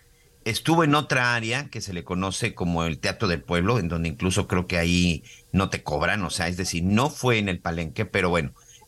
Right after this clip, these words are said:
ella estuvo ahí en la feria de, en la Feria del Caballo, ella estuvo invitada, y bueno, hasta el momento lo que se sabe es que después de que terminaron su concierto, ella estuvo todavía un rato en el camerino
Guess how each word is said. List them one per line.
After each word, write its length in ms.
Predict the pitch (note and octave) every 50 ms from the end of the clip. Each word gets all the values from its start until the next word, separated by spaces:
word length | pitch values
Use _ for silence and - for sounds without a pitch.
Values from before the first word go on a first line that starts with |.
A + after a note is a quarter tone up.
| _ -
ella 160 | - G#3 F#3 E3
estuvo 260 | C3 - D#3+ D3 C#3
ahí 120 | C3 B2+
en 80 | B2+ A#2+
la 80 | A2+ G#2
feria 300 | - A#2+ G#2+ G#2 G2+ G2
de, 160 | F#2+ F#2 - -
en 100 | G2 F#2
la 100 | F#2 F#2+
Feria 260 | - - G#2+ G2+ F#2+
del 120 | F#2 F2 -
Caballo, 500 | - F2+ F#2 G2 G#2 G#2+ A#2+ C3+ - -
ella 160 | G#2 G#2+ G2+ F#2+
estuvo 260 | - - G2+ F#2 F2+
invitada, 600 | F2+ D#2 C#2+ C#2+ - G#2+ G2+ G#2 G#2 A2+ A#2+ B2+ - - - - - - _ _
y 80 | G2+ G2+
bueno, 180 | G2+ G2 F2+
hasta 160 | E2+ - - F#2
el 60 | F#2+
momento 280 | F#2+ G#2 A2 G2+ A#2+
lo 120 | A2 G#2 G#2+
que 100 | A2 G2+
se 100 | A2 A2+
sabe 320 | - C#3 A#2+ G#2+ A2+ A#2+ A2
es 120 | - -
que 160 | - - G#2
después 400 | F2+ F2+ F2+ - - A2 G#2+ G2+
de 100 | G2 F#2+
que 120 | - F#2+ F#2
terminaron 640 | - E2+ D#2 E2+ E2+ F2+ F#2 G2 G2 G2 F#2+ F2+
su 140 | - - A2
concierto, 680 | - B2+ B2+ A#2+ - D#3+ D3 B2+ B2+ - D3 C#3+ C#3 - - - - - _ _ -
ella 680 | A2 G#2+ G#2 G2+ G#2 G2 F#2+ F#2+ F2+ F2+ F2 F2+ E2+ - -
estuvo 340 | F2+ - - A2 G2+ G2 F#2+
todavía 340 | - G#2 F#2+ F#2 G2 G2
un 80 | F#2+ F#2
rato 240 | G2 G2 F#2 - G#2
en 60 | G2
el 140 | F#2 F2+ F#2
camerino 640 | A#2 G#2+ G#2+ G#2+ A2 A2 A2 A2+ A2+ B2+ B2+ -